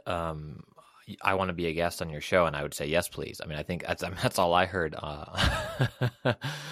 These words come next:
uh, it was a heck of an email, and I really appreciate it being sent. Um,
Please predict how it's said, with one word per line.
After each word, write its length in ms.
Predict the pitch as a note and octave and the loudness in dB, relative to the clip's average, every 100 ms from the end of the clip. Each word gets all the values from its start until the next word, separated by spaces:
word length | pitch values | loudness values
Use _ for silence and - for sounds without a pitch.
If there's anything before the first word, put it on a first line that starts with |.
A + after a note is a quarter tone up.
| C3+ - | -14 0
uh, 260 | A2+ F#2+ F2+ | 6 8 8
it 40 | A2+ | 8
was 100 | A#2 | 8
a 60 | |
heck 160 | F3 C4 | 6 4
of 60 | |
an 60 | A#2+ | 4
email, 280 | A#2+ F2 C#2+ | 6 6 4
and 120 | E2 | 2
I 40 | |
really 240 | E2 F2+ F2 | 4 6 4
appreciate 360 | E2+ F2 E2+ | 2 -2 -2
it 80 | E2 | -2
being 220 | E2+ D#2+ | -2 -4
sent. 320 | - F#2+ F#2 - - - _ _ _ _ - | -2 2 2 0 -14 -20 _ _ _ _ 2
Um, 560 | F#2 E2+ E2 D#2 B1 | 6 6 4 2 -4